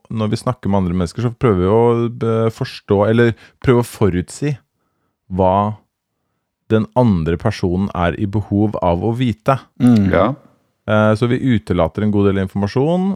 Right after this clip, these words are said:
Speaker 1: eh, uten at vi egentlig legger så veldig godt merke til det.
Speaker 3: Mm.
Speaker 1: Eh, for eksempel da, eh, hvis, hvis noen spør deg, eh,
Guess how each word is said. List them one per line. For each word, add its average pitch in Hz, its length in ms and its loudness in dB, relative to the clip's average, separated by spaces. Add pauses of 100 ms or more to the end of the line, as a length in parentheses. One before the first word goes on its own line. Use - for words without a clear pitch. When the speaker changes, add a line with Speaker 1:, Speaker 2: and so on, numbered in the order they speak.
(120)
Speaker 1:
eh, 120 320 -2
uten 107 160 -4
at 90 100 -4
vi 98 80 0
egentlig 95 340 -2
legger 87 220 -2
så 95 100 -4
veldig 87 200 -2
godt 85 160 -6
merke 87 260 -4
til 76 140 -6
det. 135 320 0
Speaker 3:
Mm. 92 380 2 (300)
Speaker 1:
Eh, 101 840 0 (580)
for 117 160 2
eksempel 123 400 0
da, 98 120 2 (460)
eh, 101 420 2
hvis, 104 260 -4
hvis 107 260 -4
noen 101 180 -2
spør - 240 -4
deg, 82 440 0
eh, 90 640 -4